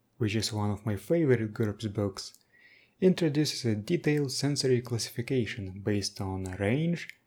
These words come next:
arc, activity, and the amount of sensory information granted. The same book provides a way to apply various limitations or enhancements to normal vision,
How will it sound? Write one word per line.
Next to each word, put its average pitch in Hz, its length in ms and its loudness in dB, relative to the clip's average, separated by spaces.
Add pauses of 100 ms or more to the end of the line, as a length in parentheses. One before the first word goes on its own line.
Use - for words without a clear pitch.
(340)
arc, 127 520 0 (120)
activity, 156 800 0 (400)
and 170 180 0
the 131 100 2
amount 127 360 2
of - 140 -4
sensory 123 400 2
information 113 640 0
granted. 95 540 -4 (540)
The 120 80 -4
same 165 320 0
book 165 240 2
provides 117 440 2
a 107 120 0
way 127 420 2
to 107 140 0
apply 110 380 0
various 104 440 -2
limitations 139 800 -2
or 147 180 -2
enhancements 123 680 -2
to - 160 -4
normal 104 400 -2
vision, 92 400 -2